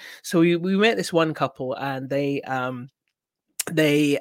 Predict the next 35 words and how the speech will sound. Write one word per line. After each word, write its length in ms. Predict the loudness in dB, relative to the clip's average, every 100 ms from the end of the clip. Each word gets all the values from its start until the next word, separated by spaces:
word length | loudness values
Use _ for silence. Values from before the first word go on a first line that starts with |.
| 0
uh, 240 | 2 2 2
also 300 | 0 2 0
met 320 | 2 0 -2
same 280 | -4 -2 2
year 160 | 2 2
as 140 | 0
me 80 | -4
and 60 |
my 60 | -2
wife, 280 | 0 0 0
twenty 240 | -4 -8 -6
fifteen. 500 | -8 -2 0 0 -2
So 120 | -2
we 80 | 0
asked 220 | 0 -2
them, 100 | -10
we 60 | -8
said, 180 | -6 -8
"Okay, 200 | -6 -8
so 120 | -8
tell 240 | -8 -4 -4
us 120 | -6
the 40 | -16
story. 300 | -10 -10 -8
How 200 | -10 -10
did 160 | -10
you 60 | -10
meet? 280 | -10 -10 -12
You 120 | -12
know, 100 | -6
what, 240 | -6 -6
how 200 | -4 -6
did 120 | -6 -10
it 60 |
happen?" 420 | -8 -10 -10 -12